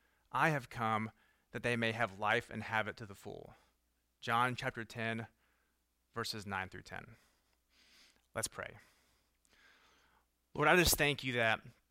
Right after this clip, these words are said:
you are not bound by, um, time. You're not bound, um, by distance, that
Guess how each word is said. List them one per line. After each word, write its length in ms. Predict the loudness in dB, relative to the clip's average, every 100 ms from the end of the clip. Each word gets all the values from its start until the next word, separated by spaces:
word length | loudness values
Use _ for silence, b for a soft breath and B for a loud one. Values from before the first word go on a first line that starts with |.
| _ _ _ _
you 220 | -2 6
are 80 | 8
not 320 | 10 8 6
bound 480 | 4 4 4 2 2
by, 440 | 4 6 6 4 -2 b b -2
um, 340 | 2 2 -2 -10
time. 640 | -8 0 4 4 4 0 0
You're 160 | 2
not 300 | 4 4 4
bound, 540 | 2 2 2 2 -2 -8 b b
um, 240 | -2 -2 2
by 320 | 4 4 2 0
distance, 600 | 2 2 2 -2 -2 -6 -8 B
that 260 | 4 6